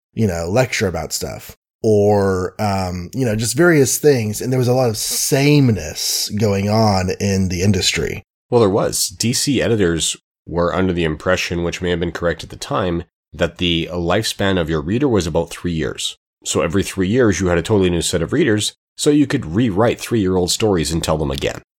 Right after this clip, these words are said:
Speaker 1: And that had begun to shift since nineteen fifty-six with the rebirth of The Flash and the d-, introduction of Green Lantern.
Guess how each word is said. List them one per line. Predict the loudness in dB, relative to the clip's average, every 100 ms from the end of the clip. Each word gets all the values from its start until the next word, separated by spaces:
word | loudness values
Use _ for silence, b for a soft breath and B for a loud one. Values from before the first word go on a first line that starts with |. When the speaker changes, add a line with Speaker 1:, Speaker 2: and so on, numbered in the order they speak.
| _
Speaker 1:
And | 4 4
that | 2
had | 0
begun | 0 2 2
to | 0
shift | -6 -6 4 4 4 -2 -8
since | -8 -2 -2 -2
nineteen | -4 -4 -4 -4
fifty-six | -4 -4 -6 -6 2 2 2
with | -6 -6 _
the | -2 -2 -2
rebirth | -2 0 4 4 2
of |
The | -2 -4
Flash | 0 2 4 4 2 0
and | 0
the | 0
d-, | 0 -2 -2
introduction | -4 -2 -4 -4 -4
of |
Green | -2 -2 0
Lantern. | 2 0 0 -2 0 -2